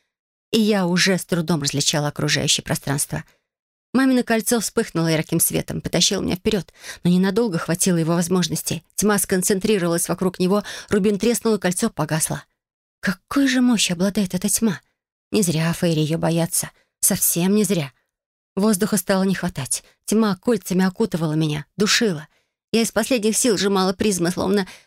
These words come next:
от них зависела моя жизнь, однако понимала, что не смогу выбраться. Теперь, когда нет защиты матери, мне не спастись самой. Сознание медленно покидало меня, руки ослабели. Тьма брала верх, даже волшебная пыльца не помогла.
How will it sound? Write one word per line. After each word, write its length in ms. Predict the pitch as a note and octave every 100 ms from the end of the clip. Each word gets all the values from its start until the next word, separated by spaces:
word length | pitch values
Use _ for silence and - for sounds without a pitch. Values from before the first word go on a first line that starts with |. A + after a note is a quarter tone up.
| _
от 200 | A3 -
них 140 | A#3
зависела 480 | F#3+ F#3+ G#3 - G3
моя 220 | G3 G3
жизнь, 320 | G3+ A3+ F#3 -
однако 320 | - - F#3+
понимала, 460 | G#3 A3 A3 A3
что 180 | A3 -
не 120 | F#3
смогу 280 | G3+ G3 G#3
выбраться. 460 | G#3+ G#3 E3+ - C#3
Теперь, 340 | - - A3
когда 360 | - - F#3+ G3+
нет 180 | G#3+ F#3+
защиты 340 | G#3 - G#3+
матери, 380 | A3+ A3 - F#3+
мне 240 | G3+ A3
не 100 | A#3
спастись 580 | A3 - B3 - B3+ A3+
самой. 480 | - A3+ B3+ F#3+ F3+ _ _ _ _
Сознание 720 | - G3+ F#3 G3 A3+ G3+ F#3
медленно 360 | F3+ F3 D#3 D3+
покидало 480 | - - E3+ G#3+ G3
меня, 360 | F#3+ F#3 E3+ - _ -
руки 240 | F3+ E3+
ослабели. 540 | D3+ - D#3+ G3+ F#3 F3 _ _ _ _
Тьма 260 | - F3 F3+
брала 320 | D#3+ E3 D#3
верх, 320 | D#3 C#3+ - -
даже 240 | D#3 D#3+
волшебная 520 | D3+ D#3 - G#3+ G3 F3+
пыльца 340 | E3+ D#3+ D3+
не 100 | D3+
помогла. 480 | D3 D#3 D#3+ D3 D#3